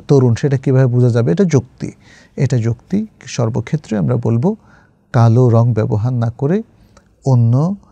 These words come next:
আহ, যে রঙগুলো আমাদের সালাফ এবং ওলামায়ে কেরাম ব্যবহার করেছেন সেগুলো ব্যবহার করতে পারবে। রুহুল আমিন বলেছেন,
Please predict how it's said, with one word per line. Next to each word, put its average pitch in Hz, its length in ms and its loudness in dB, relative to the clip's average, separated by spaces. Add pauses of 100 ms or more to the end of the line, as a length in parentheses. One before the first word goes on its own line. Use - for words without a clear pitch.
(320)
আহ, 127 180 -2
যে 117 200 2
রঙগুলো 117 400 2
আমাদের 117 440 0 (100)
সালাফ 170 420 -2
এবং 127 220 -2
ওলামায়ে 143 360 0
কেরাম 151 200 -2
ব্যবহার - 300 -6
করেছেন - 420 -6
সেগুলো - 360 -8
ব্যবহার 50 280 -8
করতে - 320 -8
পারবে। - 340 -8 (600)
রুহুল 139 240 4
আমিন 180 200 4
বলেছেন, 131 520 2